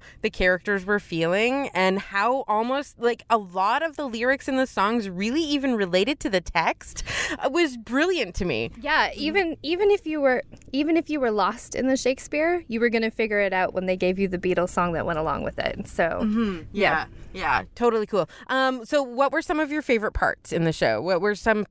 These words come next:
Speaker 1: uh, scenes or songs even that stood out to you?
Speaker 2: Um, I think we both really enjoyed Let It Be.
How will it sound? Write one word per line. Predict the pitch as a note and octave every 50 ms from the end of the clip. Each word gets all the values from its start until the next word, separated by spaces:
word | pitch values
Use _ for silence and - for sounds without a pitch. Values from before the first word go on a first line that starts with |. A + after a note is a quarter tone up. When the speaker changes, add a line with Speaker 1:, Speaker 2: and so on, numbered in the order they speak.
| - -
Speaker 1:
uh, | - F3+ F3 E3
scenes | E3 - - G#3+ G#3+ G#3 G#3 G#3+ G#3+ F3
or | G3 F3 E3
songs | - - F#3+ F3+ G3+ A3+ A3+ F#3+ F3+
even | E3+ D3+ D#3+ D#3+
that | D#3 A#2 -
stood | - - E3+ D3
out | C#3+ B2+ -
to | - A#2
you? | G#2 G2 - - - - - - - - - - - -
Speaker 2:
Um, | A3 A3 A3 A3 G#3+ G#3+ G#3+ G#3+ -
I | -
think | B3 - E4 E4+
we | E4+ C#4+
both | - - G#3+ A3 A3+ A3 A3 - - - - -
really | G#3 G#3 G3 G3+ G3
enjoyed | G3 G3+ G#3 G3 F#3 F#3+ G3 F#3+ G3+ G3+
Let | G3 F#3 F#3
It | F#3 -
Be. | - - F3 F3+ G#3 B3+ C4